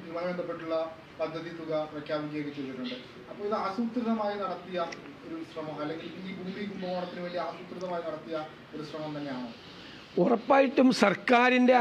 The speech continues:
Speaker 2: അലംഭാവം ഉണ്ടായിട്ടുണ്ട്. കാരണം സർക്കാർ, ഞാൻ നേരത്തെ പറഞ്ഞതുപോലെ, അഞ്ച് വർഷം കഴിയുമ്പോൾ, ഏഴ് വർഷം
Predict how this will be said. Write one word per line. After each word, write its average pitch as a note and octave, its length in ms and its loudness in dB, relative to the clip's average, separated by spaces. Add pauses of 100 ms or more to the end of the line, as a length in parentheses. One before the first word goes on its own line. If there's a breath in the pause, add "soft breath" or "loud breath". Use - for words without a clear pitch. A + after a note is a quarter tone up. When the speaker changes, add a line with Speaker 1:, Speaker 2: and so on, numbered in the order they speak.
Speaker 2:
അലംഭാവം G#3+ 600 8
ഉണ്ടായിട്ടുണ്ട്. F3 500 6
കാരണം G3+ 300 8 (440 loud breath)
സർക്കാർ, G#3+ 320 8 (120)
ഞാൻ G#3 100 8 (100)
നേരത്തെ G3 360 8
പറഞ്ഞതുപോലെ, G3+ 540 8 (540 loud breath)
അഞ്ച് G3+ 300 10
വർഷം G#3+ 300 8
കഴിയുമ്പോൾ, F#3+ 460 10 (180)
ഏഴ് G#3 220 10
വർഷം A#3 220 4